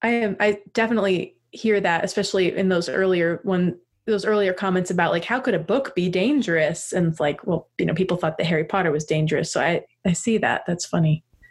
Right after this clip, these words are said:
It's also sad. It shows, again, a, a good character study on Riddle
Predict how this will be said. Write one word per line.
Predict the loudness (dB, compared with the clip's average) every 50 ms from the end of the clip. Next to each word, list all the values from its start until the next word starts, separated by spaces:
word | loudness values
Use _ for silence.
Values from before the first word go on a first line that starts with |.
| _ _ _ -2
It's | 0 0
also | 0 0 0 -2 -2
sad. | -2 -2 0 0 0 0 0 0 0
It | -2 -2
shows, | -2 -2 0 2 2 0 0 -4 -8 -6 -2
again, | 0 2 2
a, | 2 2 0 0 -2
a | 0
good | 0 -2 -2 -4 -10 -6
character | -2 0 0 0 0 -2
study | -2 0 0 2 2 2
on | 2 2 0 0 0 -2 _ _ _ _ _ _ _ -8
Riddle | -2 0 0 2 2 2 0 0 -2 -6